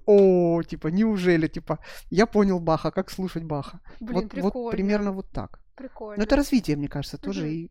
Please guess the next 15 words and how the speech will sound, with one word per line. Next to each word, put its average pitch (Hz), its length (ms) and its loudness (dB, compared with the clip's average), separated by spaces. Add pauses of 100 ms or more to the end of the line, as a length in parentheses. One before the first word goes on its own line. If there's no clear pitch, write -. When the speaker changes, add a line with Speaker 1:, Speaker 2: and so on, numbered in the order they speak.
(160)
Speaker 1:
работа 170 380 2
над 160 160 -2
тем, 269 160 0
что - 160 -6
ты - 100 -6
потребляешь. 143 600 -4
Это 156 120 -10
же 147 80 -6
определяет 151 520 -4
и - 40 -16
твоё 156 200 -10
сознание 147 420 -8
в - 60 -18
том 131 140 -12
числе. - 280 -10